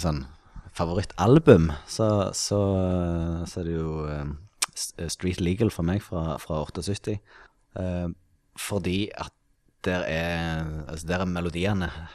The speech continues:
like bra som tekstene. Der er liksom, går det opp, for meg går det opp i en høyere enhet der. Der, eh, altså, han har alltid vært underkjent som melodisnekker også. Det var masse fabelaktige melodier i det han har gjort, og, og tar du vekk det, så, så tar du vekk en veldig stor del av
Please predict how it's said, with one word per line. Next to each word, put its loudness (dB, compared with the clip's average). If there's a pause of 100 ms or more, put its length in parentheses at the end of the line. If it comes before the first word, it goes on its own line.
(200)
like -6
bra -4
som -8
tekstene. -6
Der -10
er -6
liksom, -10 (100)
går -4
det -4
opp, -18
for -2
meg 6
går 6
det 8
opp 0
i 2
en 2
høyere 0
enhet -2
der. -4 (200)
Der, -6
eh, -6
altså, -6
han 0
har -2
alltid -2
vært 4
underkjent -2
som -2
melodisnekker -2
også. 0 (220)
Det -8
var -4 (160)
masse -8
fabelaktige -4
melodier -2
i -4
det -4
han -6
har -6
gjort, -14
og, -6 (720)
og -16
tar 0
du 0
vekk -2
det, -2
så, -4 (100)
så -6 (420)
tar -8
du -4
vekk -14
en -10
veldig -4
stor -6
del -4
av -8